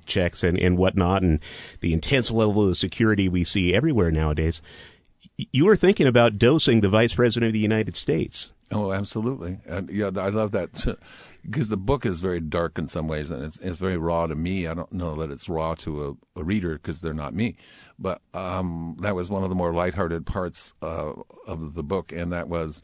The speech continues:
Speaker 2: yeah, um, Spiro Agnew, who, you know, some people don't even know who that is anymore,
Speaker 1: Yeah.
Speaker 2: but who I called the Big Toe 'cause his face looked like a big toe.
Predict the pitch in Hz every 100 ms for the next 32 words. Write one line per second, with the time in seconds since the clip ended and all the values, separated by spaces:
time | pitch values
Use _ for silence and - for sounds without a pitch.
0 | _ _ _ _ - 110 156 90 - 98
1 | 87 87 - 104 101 101 92 87 87 92
2 | 95 87 80 - _ - 95 87 - 107
3 | 113 82 90 85 82 82 80 82 107 87
4 | 80 76 78 73 76 - - - - -
5 | - 101 85 - 92 80 76 98 85 -
6 | 104 87 104 - 98 - 85 - 92 90
7 | 82 82 73 - 73 80 73 85 78